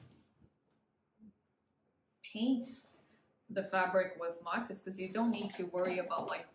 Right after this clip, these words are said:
washing it for now. You, you can always perfect it later, or you can use, like, like, if you see my watercolor thing, um, your, your art supplies should look like this.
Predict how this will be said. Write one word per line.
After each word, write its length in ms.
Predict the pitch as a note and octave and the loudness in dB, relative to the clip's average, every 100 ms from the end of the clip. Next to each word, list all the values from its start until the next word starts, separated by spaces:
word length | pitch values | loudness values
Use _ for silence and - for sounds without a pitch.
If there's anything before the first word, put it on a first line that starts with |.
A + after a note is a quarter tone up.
| - _ _ | -20 _ _
washing 500 | F3 F3 F3+ - F3 | -4 -2 -2 -4 -10
it 280 | D#3+ D3+ - - - - - - _ - | -10 -12 -14 -18 -20 -20 -20 -20 _ -10
for 140 | F3 | -8
now. 440 | E3+ F3+ - E3+ E3+ | -4 -2 0 0 -4
You, 220 | E3 - _ - | -8 -10 _ -10
you 120 | F3 | -6
can 160 | F#3 | -2
always 220 | F3+ F#3+ F#3+ | 2 0 0
perfect 520 | F#3 - D#3+ - - | -8 -8 -8 -8 -12
it 160 | D3+ | -8
later, 560 | F3+ F#3+ G#3+ A3+ A3 F#3 E3 | 0 2 2 -2 0 0 -2
or 180 | E3+ | -4
you 220 | E3+ E3+ E3 | -4 -6 -10
can 200 | G3 E3+ | -12 -12
use, 480 | E3 E3 D#3+ D#3+ - | -12 -16 -14 -14 -12
like, 260 | D#3+ D#3+ - - - | -10 -10 -16 -18 -12
like, 180 | - | -12
if 140 | - - | -12 -10
you 60 | |
see 200 | F#3 A3 | -6 -2
my 200 | G#3 G3 | 0 2
watercolor 580 | F3+ F#3 - F#3+ F3+ F3 | 2 -2 -4 -8 -6 -6
thing, 340 | - E3+ F#3 - _ _ _ _ _ _ | -8 -8 -10 -10 _ _ _ _ _ _
um, 380 | D#3 D#3 C#3+ D3 - - - - _ - D3+ - - - F#3+ | -4 -4 -4 -6 -10 -20 -20 -20 _ -18 -18 -18 -20 -10 0
your, 400 | B3 E4+ A#3 - - - _ _ - - - - - - - | 2 4 2 0 -12 -20 _ _ -20 -20 -20 -20 -20 -12 0
your 260 | C#4 D4 G3 | 4 6 6
art 220 | B3+ A#3+ | 4 2
supplies 760 | - G3+ F3+ E3+ E3+ - - - | -2 -6 -4 -4 -4 -6 -8 -6
should 320 | - F#4 F#4 | -4 -4 -4
look 280 | F4+ F#4+ F#4+ | 0 -2 4
like 280 | F#4 C#4 - | 4 4 8
this. 540 | C#4+ C#4+ A3+ - - | 8 8 2 0 -8